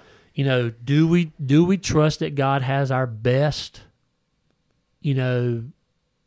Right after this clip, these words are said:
intentions for us? Does he have the best plan for us?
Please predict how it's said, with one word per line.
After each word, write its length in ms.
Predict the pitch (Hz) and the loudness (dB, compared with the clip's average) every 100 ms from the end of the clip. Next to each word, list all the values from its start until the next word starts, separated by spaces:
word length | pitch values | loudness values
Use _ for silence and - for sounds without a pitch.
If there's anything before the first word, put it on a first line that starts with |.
| _ - | _ -6
intentions 580 | 135 127 165 180 127 113 | -6 -2 -2 -2 -4 -8
for 200 | - 107 | -10 -10
us? 240 | 101 98 | -10 -12
Does 140 | 120 123 | -12 -6
he 140 | 143 | -4
have 140 | 143 127 | -4 -6
the 60 | |
best 320 | 117 127 - | -6 -8 -8
plan 320 | - 131 151 151 | -8 -4 -4 -4
for 160 | 104 | -8
us? 420 | 104 107 135 - | -10 -10 -12 -14